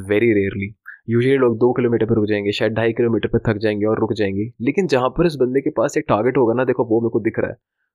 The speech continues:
वो वहाँ तक पहुँचेगा। So that is the clarity,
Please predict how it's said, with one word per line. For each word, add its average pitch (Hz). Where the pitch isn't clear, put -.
वो 180
वहाँ 139
तक 139
पहुँचेगा। 107
So 175
that 120
is 220
the -
clarity, 113